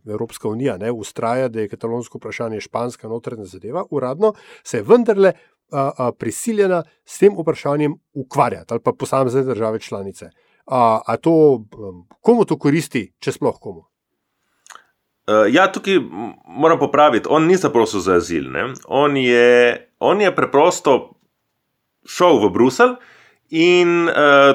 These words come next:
Speaker 2: to, to, to se je izkazalo, da je bila, eh, tudi sodna taktika. Način, kako, em, internacionalizirati katalonsko vprašanje.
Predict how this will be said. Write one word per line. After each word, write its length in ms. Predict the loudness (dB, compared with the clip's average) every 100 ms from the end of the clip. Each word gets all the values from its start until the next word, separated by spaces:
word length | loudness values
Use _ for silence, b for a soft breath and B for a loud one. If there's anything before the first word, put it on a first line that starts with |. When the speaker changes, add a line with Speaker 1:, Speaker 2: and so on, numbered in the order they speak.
| 4
Speaker 2:
to, 180 | 2 2 0
to, 180 | 2 2 0
to 140 | -4
se 120 | -2
je 60 | -2
izkazalo, 400 | 2 2 2 4
da 80 | 4
je 80 |
bila, 160 | 4 2 2 -4 _ _ -8
eh, 420 | 0 2 2 -2 -6
tudi 240 | -2 -2 -4
sodna 420 | 0 2 2 0
taktika. 760 | 0 0 0 -2 -14 -10 -10 _ b b
Način, 380 | -6 -2 -2 0
kako, 600 | -2 0 4 4 2 -2
em, 460 | 0 4 4 4 -2 -10 -8
internacionalizirati 1300 | -2 0 2 0 0 0 0 4 4 4 2 -4 -20 _ _
katalonsko 480 | -6 0 0 0 -4
vprašanje. 560 | -4 0 2 2 -2